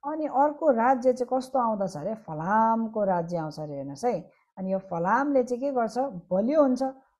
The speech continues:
फलाम त एकदमै बलियो हुन्छ, अनि यसले चाहिँ चकनाचुर, टुक्रा टुक्रा पारेर सम्पूर्ण माथि चाहिँ के गर्दछ,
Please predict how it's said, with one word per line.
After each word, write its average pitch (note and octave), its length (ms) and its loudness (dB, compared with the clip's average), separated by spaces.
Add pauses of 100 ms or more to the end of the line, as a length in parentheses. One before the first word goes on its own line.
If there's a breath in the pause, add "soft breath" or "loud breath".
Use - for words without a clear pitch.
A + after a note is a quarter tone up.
(140)
फलाम B3+ 260 -2
त C4 60 0
एकदमै C#4 360 2
बलियो C4 360 4
हुन्छ, A3+ 180 -4
अनि G#3 300 -8
यसले G#3 180 -6
चाहिँ F#3+ 200 -12
चकनाचुर, A3+ 920 -4
टुक्रा C4 380 -2
टुक्रा A3+ 480 -4
पारेर F3 500 -2
सम्पूर्ण D4 680 -4
माथि G#3 320 -4
चाहिँ F#3 180 -10
के C4 120 -2
गर्दछ, A#3+ 520 -2